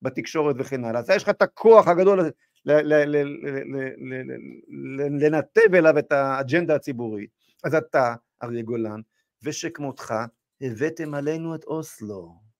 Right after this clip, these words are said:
אני ובן גביר נלחמנו בהסכמי אוסלו.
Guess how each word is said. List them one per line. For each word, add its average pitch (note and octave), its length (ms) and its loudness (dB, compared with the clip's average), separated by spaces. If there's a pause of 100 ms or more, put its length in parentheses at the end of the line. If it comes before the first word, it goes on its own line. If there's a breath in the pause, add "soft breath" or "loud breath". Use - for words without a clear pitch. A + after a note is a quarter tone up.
(760)
אני D#3+ 600 -8 (600)
ובן A2+ 440 0
גביר A2 420 -6 (240)
נלחמנו D#3+ 640 -6
בהסכמי F#2 520 -12
אוסלו. - 500 -20